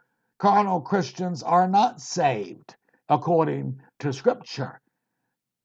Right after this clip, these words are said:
not in the sense of their gross sinning. So we need to make an extinction,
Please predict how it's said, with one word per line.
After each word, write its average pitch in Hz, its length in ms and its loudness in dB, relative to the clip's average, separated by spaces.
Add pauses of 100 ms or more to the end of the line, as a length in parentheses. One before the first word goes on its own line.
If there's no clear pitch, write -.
not 175 340 4
in 165 240 2
the 139 140 -2
sense 170 420 0
of 139 180 0
their 147 140 0
gross 135 380 2
sinning. 151 520 -2 (440)
So 143 240 -2
we 143 220 -2
need 170 200 2
to 156 80 -2
make 143 300 -2
an 131 140 -2
extinction, 139 920 -4